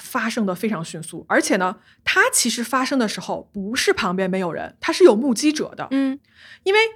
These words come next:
Speaker 1: Jessie 她被绑架的这个地点啊，其实离他家并不远，所以呢，Jessie 的这个继父啊，Carl 其实是目击了整个女儿被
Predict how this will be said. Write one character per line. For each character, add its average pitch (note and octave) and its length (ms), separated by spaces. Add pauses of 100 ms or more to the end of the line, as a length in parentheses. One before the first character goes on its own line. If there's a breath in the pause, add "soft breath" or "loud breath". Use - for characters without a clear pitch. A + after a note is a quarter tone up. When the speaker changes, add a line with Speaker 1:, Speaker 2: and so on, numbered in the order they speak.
(200 loud breath)
Speaker 1:
Jessie G4+ 400
她 - 140
被 E4+ 160
绑 D#3 320
架 E4+ 180
的 B3+ 120
这 C4 100
个 A#3 100
地 C4+ 220
点 - 180
啊， D3+ 220
其 - 240
实 D#4+ 180
离 A#3+ 200
他 C#4 180
家 C4 320 (100)
并 C4+ 220
不 A3+ 280
远， - 440 (380 loud breath)
所 - 200
以 D#4 100
呢， F#3+ 140
Jessie D4+ 380
的 F#3 60
这 G3 100
个 G3 80
继 E4 320
父 A#3+ 220
啊， E3+ 200
Carl C4+ 600
其 - 340
实 G#3 180
是 A3 140
目 B3 300
击 A#3 180
了 G#3 140
整 F3+ 480
个 D4+ 260
女 G3 160
儿 D#3 160
被 G3 320